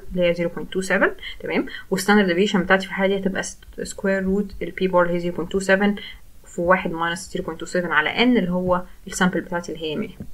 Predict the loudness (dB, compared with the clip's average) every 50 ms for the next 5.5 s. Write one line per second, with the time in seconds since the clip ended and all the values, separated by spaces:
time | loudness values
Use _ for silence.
0 | -6 -4 -4 -4 -4 -4 -2 -2 -2 -2 0 0 0 0 0 0 2 2 4 4
1 | 2 2 0 -2 -2 -4 -6 -6 -6 -6 -6 -6 -8 -10 -6 -4 -4 -4 -4 -8
2 | -12 -10 -6 -2 -2 0 0 0 -2 -2 2 4 4 4 4 2 0 0 0 2
3 | 4 6 6 6 6 6 6 6 6 6 6 6 6 8 10 10 10 10 10 8
4 | 8 8 8 6 6 4 4 2 2 2 2 0 0 -2 -2 0 4 4 4 6
5 | 6 6 6 8 8 6 6 2 -2